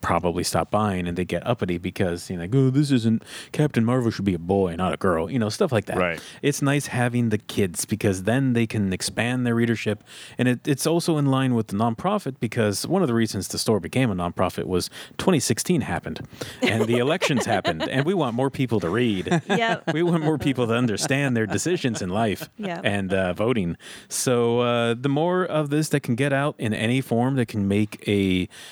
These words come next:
Speaker 1: a kid want to read is, is the goal.
Speaker 3: Yeah.
Speaker 1: You know, so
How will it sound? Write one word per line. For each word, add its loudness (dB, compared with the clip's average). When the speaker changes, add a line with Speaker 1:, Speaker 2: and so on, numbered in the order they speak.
Speaker 1:
a -2
kid 0
want 0
to 2
read -2
is, -2
is -4
the -2
goal. -4
Speaker 3:
Yeah. 0
Speaker 1:
You 0
know, 2
so 2